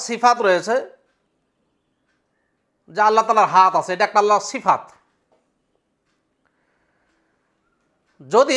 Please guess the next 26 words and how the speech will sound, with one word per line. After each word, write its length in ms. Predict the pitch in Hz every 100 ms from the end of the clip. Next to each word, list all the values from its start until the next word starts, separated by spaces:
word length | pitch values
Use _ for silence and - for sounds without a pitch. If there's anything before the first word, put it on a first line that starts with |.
| - 196
আহলুস 280 | 240 311 -
সুন্নাহ 200 | 294 277
ওয়াল 160 | 254 220
জামায়াতের 2000 | 226 190 - - _ _ _ _ _ _ _ _ _ _ _ _ _ _ - 190 190
আকীদা 320 | 190 269 247 226
বা 60 | 196
মানহাজকে 420 | 180 175 247 - 247
আমরা 140 | 208 175
গ্রহণ 180 | 160 165 131
করি, 180 | 127 139 226 _ -
তাহলে 220 | 202 226 214
আল্লাহ 180 | 226 240
তাআলার 280 | 247 226 156
হাতে 240 | 196 202 262
আমরা 120 | 254 233
বিশ্বাস 260 | 208 - 190 -
করব, 160 | 139 113 107 196
এটাকে 240 | 214 240 240
কোনো 140 | 226 220 277 - _ _ 190
রূপ 140 | 220 - _ _ _ _ _ _ _ _
ব্যা-, 440 | 135 131 220 214 196
মানে 180 | 202 185 165 - _ _ -
ব্যাখ্যা 380 | 143 226 - 277
বিশ্লেষণ 380 | 285 - 262 233 190
করব 140 | 156
না 120 | 135